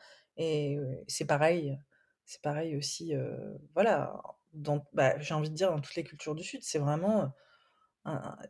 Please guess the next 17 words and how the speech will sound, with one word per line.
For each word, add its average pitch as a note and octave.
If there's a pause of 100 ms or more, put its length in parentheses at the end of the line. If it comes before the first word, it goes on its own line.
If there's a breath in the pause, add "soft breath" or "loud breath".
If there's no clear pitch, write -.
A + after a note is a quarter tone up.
(340)
tout -
le A#3
monde D#4
a F#3
des E3+
bases, G3+
en F3
fait, G#3
en E3
nutrition. A3+
Enfin, G3+
il E3+
y E3
a D#3+
des D#3+
préceptes. A3
Enfin, D#3+